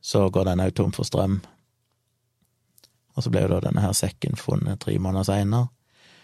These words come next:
Og så, ganske lenge etter det igjen, vet ikke om det var ti, elleve måneder senere eller sånn,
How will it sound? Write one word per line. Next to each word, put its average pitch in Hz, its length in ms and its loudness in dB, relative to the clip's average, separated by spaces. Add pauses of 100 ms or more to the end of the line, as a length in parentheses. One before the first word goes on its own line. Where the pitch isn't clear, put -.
(500)
Og 139 140 4
så, 123 400 4 (260)
ganske - 360 0
lenge 98 240 4
etter 95 180 -2
det 95 160 4
igjen, 101 300 0
vet - 100 -4
ikke - 140 -6
om - 20 -6
det - 60 -6
var - 100 -12
ti, - 180 -2
elleve 80 300 -2
måneder 92 380 2
senere 104 320 2
eller 107 100 -2
sånn, - 160 -6